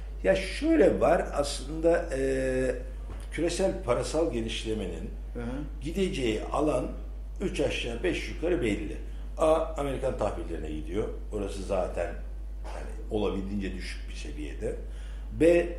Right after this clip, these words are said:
Speaker 1: hisse senetlerine gidiyor. E, onlar da aldı başını gittiler. Neredeyse, e, eski tepelerine geldiler.
Speaker 2: Çok orada yer kalmadı.
Speaker 1: Yer kalmadı. Yani çünkü temel analiz orada da desteklemiyor.
Speaker 2: Hı hı.
Speaker 1: E,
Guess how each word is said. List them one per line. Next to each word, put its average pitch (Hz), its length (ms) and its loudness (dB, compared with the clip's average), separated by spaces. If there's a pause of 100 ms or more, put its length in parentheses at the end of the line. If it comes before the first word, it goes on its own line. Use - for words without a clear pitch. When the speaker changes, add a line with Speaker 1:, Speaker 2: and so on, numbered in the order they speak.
Speaker 1:
hisse 139 280 -2
senetlerine 107 420 2
gidiyor. 104 500 2
E, 104 40 0
onlar 120 460 2
da 151 80 8
aldı 143 220 6
başını 147 260 4
gittiler. 170 460 2
Neredeyse, 151 480 2 (380)
e, - 60 -6
eski 139 460 -2
tepelerine 147 540 6
geldiler. 101 460 4 (320)
Speaker 2:
Çok 165 220 6
orada 156 280 10
yer 160 280 10
kalmadı. 139 400 4
Speaker 1:
Yer 147 260 6
kalmadı. 131 580 4 (340)
Yani 101 160 2 (120)
çünkü 156 300 6 (600)
temel 151 520 8
analiz 147 400 4
orada 147 260 8
da 170 120 8
desteklemiyor. 87 840 0
Speaker 2:
Hı 117 40 -2
hı. 131 720 -6
Speaker 1:
E, 123 360 -2